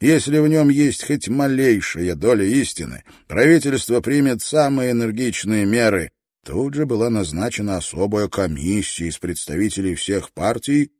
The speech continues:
во главе с городским головой. Она отправилась в Петропавловскую крепость. Мы пошли вслед за комиссией, а в это время Дума избирала другую комиссию для встречи Керенского.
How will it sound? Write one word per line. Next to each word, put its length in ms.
во 220
главе 360
с 60
городским 540
головой. 580
Она 320
отправилась 580
в 100
Петропавловскую 880
крепость. 580
Мы 80
пошли 320
вслед 380
за 120
комиссией, 680
а 160
в 40
это 220
время 320
Дума 460
избирала 540
другую 600
комиссию 640
для 140
встречи 560
Керенского. 800